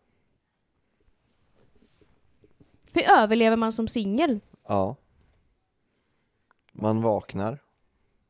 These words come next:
Speaker 1: Men hur gör man liksom för, för, för att stay single? För I don't wanna get involved with anyone. Aj!
Speaker 2: Ja, ha mindre kontakt med killar.
Speaker 1: Men de flesta av mina kompisar är ju killar.
Speaker 2: Ja,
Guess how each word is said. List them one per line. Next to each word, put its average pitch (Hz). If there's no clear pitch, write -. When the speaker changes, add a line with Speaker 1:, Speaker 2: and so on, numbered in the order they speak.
Speaker 1:
Men 285
hur 359
gör 330
man 269
liksom 262
för, 233
för, 233
för 247
att 240
stay 226
single? 220
För 226
I 180
don't 247
wanna 262
get 214
involved 214
with 190
anyone. 190
Aj! 254
Speaker 2:
Ja, 185
ha 104
mindre 101
kontakt -
med 104
killar. 95
Speaker 1:
Men 226
de 226
flesta 233
av 226
mina 233
kompisar 208
är 196
ju 226
killar. 208
Speaker 2:
Ja, 101